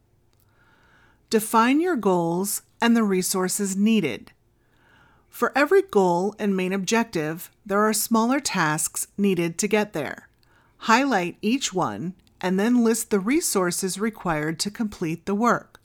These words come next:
For example, do you need to purchase specific equipment or can it all be done from home? If so,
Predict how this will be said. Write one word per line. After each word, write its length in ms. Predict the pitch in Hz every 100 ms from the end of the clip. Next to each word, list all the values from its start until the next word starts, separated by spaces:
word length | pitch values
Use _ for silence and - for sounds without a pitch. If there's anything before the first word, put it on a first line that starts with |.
| _ _ _ _ - - _
For 220 | - 254
example, 720 | 240 220 247 220 160 107 - _ _ _ -
do 120 | 208
you 240 | 185 220
need 340 | 254 233 214 214
to 80 | 240
purchase 480 | - 190 - 208
specific 640 | - - 190 202 180 208 220
equipment 560 | 214 202 - 214 285 _ _ _ _
or 80 | 202
can 200 | 202 208
it 120 | 190 -
all 160 | 196 202
be 160 | 233
done 280 | 180 170 180
from 200 | - 202
home? 420 | - 294 175 - - _ _ _ _ _ _ _ -
If 160 | 220
so, 540 | - - 320 190 175